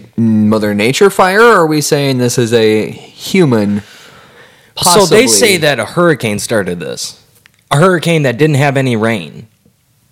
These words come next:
Speaker 1: So a fire cane? A windy cane.
Speaker 2: A windy cane.
Speaker 1: A windy cane.
Speaker 2: Kinda like that.
Speaker 1: A windy cane.
Speaker 2: So I've never
Speaker 1: <laughs>
Speaker 2: heard of a hurricane without rain, but I'm sure it's possible.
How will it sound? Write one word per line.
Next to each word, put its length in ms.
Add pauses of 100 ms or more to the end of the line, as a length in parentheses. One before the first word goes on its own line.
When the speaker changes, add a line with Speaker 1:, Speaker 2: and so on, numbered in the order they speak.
(540)
Speaker 1:
So 140
a 60
fire 320
cane? 340 (480)
A 100
windy 260
cane. 380 (160)
Speaker 2:
A 80
windy 280
cane. 320
Speaker 1:
A 60
windy 240
cane. 180
Speaker 2:
Kinda 160
like 260
that. 340
Speaker 1:
A 120
windy 240
cane. 320 (3250)
Speaker 2:
So 200
I've 160
never 260
Speaker 1:
<laughs> 0
Speaker 2:
heard 260
of 80
a 60
hurricane 420
without 240
rain, 400
but 140
I'm 400
sure 240
it's 80
possible. 720